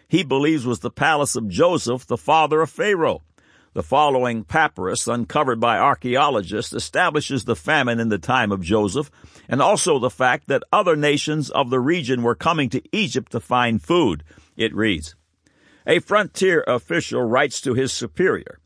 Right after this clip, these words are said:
'I have another matter to bring to the attention of my lord, and it is this. We have permitted the transit of the Bedouin tribes from Edom via the Menephath fort and Zeku and the fenlands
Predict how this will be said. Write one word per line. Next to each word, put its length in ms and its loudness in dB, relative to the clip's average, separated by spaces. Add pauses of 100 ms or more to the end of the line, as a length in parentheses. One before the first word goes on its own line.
(360)
'I 160 2
have 160 2
another 340 0
matter 380 2
to 120 -6
bring 260 -2
to 140 -4
the 140 -2
attention 500 -2
of 80 0
my 200 2
lord, 380 2
and 120 0
it 80 -2
is 140 -4
this. 400 -2 (400)
We 140 2
have 200 0
permitted 560 -2
the 100 -2
transit 640 -4
of 160 -2
the 80 -2
Bedouin 520 0
tribes 440 0
from 320 -2
Edom 420 -2 (360)
via 340 0
the 220 2
Menephath 800 0
fort 340 0
and 140 -2
Zeku 580 -2 (300)
and 160 -2
the 80 0
fenlands 840 -4